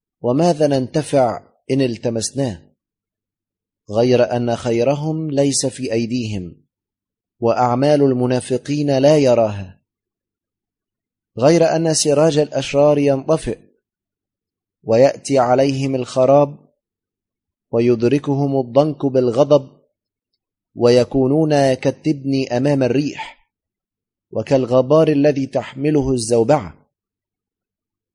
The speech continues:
ما لهم يفنى مع أولادهم، ويجازيه كفمه فيعلم. لتنظر عيناه هلاكه، ومن يد الرب لن يخلص.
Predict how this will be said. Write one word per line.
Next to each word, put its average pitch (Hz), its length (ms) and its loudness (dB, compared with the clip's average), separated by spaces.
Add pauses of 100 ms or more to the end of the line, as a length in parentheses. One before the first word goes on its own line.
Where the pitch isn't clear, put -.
(140)
ما 123 320 2
لهم 151 420 0
يفنى 135 500 -2
مع 131 280 0
أولادهم، 117 840 -2 (800)
ويجازيه 120 960 0
كفمه 147 500 -4 (840)
فيعلم. 117 680 0 (1500)
لتنظر 180 440 0
عيناه 147 600 -2
هلاكه، 135 640 -2 (1120)
ومن 120 280 -2
يد 131 200 2
الرب 135 500 2 (100)
لن 127 280 2
يخلص. - 680 -4